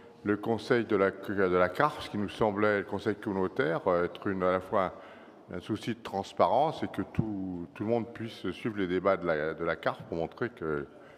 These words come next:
le conseil communautaire est important. Mais avant de le faire, euh, je voulais, un, vous en informer et savoir si les maires n'avaient pas d'objection, euh, à cette transparence, que nos débats soient, euh,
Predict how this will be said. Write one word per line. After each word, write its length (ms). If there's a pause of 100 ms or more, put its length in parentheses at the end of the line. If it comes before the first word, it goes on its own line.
le 80
conseil 340
communautaire 440
est 140
important. 560 (520)
Mais 200 (240)
avant 380
de 60
le 120
faire, 440
euh, 420 (300)
je 80
voulais, 240
un, 140
vous 140
en 100
informer 580 (680)
et 120
savoir 440
si 460 (300)
les 80
maires 180
n'avaient 220
pas 180
d'objection, 1000
euh, 180 (720)
à 100
cette 260
transparence, 760
que 120
nos 180
débats 320
soient, 400
euh, 180